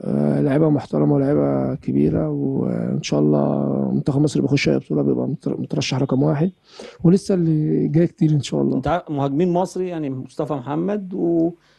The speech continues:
Speaker 2: ومرموش احيانا بيلعب حتة الفيرود، آه، آه، احيانا بيلعب جناح. طبعا في كابتن احمد حسن كوكا. شايف ان انت كنت تقدر تكون موجود وسط ال-، ال-، ال-،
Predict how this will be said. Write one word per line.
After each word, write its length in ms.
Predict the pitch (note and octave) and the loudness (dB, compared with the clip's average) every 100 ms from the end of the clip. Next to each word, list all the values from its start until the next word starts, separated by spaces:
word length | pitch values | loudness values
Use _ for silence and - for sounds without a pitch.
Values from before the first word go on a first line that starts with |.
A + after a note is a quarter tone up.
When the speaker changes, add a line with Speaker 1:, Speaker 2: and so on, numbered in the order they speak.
| _ - | _ -4
Speaker 2:
ومرموش 580 | C3 D#3 D#3 F3 D#3 - | 0 2 2 2 0 -2
احيانا 320 | B2 C#3+ D3 | -4 -2 0
بيلعب 380 | C#3 C#3+ C3 - | 0 0 -2 -4
حتة 440 | C3 B2 B2+ A#2+ | -6 -6 -8 -8
الفيرود، 580 | A2 - A#2 A2+ A2 F#2+ - | -10 -4 -2 0 -2 -4 -8
آه، 640 | G2 G2 F#2 F2 F#2 - - _ _ _ _ - | -6 -6 -8 -8 -8 -10 -14 _ _ _ _ -14
آه، 240 | G2+ G2+ | -8 -8
احيانا 240 | G#2 A#2 A#2 | -6 -4 0
بيلعب 280 | A#2+ A2+ | 0 0
جناح. 380 | G#2+ G#2+ B2 A#2+ | -2 0 0 -2
طبعا 260 | - A#2 A2+ | -4 -2 -2
في 320 | G#2+ A#2+ A#2+ | -2 0 0
كابتن 280 | A#2 G#2+ A#2 | -2 -4 -4
احمد 220 | A2+ A2 | -4 -6
حسن 320 | A#2+ A#2 A2+ | -8 -4 -4
كوكا. 400 | A2 A#2+ A2+ A#2 - _ _ _ _ - - | -2 -4 0 -2 -4 _ _ _ _ -20 -16
شايف 320 | - D#3+ D#3+ | -4 -2 0
ان 80 | E3 | 0
انت 160 | F#3 F3 | 0 0
كنت 300 | D#3 C3+ B2+ | 0 -2 -4
تقدر 420 | B2 F3 E3 E3 | -2 -2 0 -2
تكون 360 | - C3+ E3+ | -2 -2 -2
موجود 380 | E3+ D3+ C#3+ F3 | 0 0 0 2
وسط 360 | D#3+ E3+ - D#3+ | 2 2 0 0
ال-، 380 | C#3 B2+ A#2+ G2 | 2 2 2 0
ال-، 720 | - - - - - C#2+ | -2 -4 -6 -6 -6 -6
ال-، 80 | D2 | -6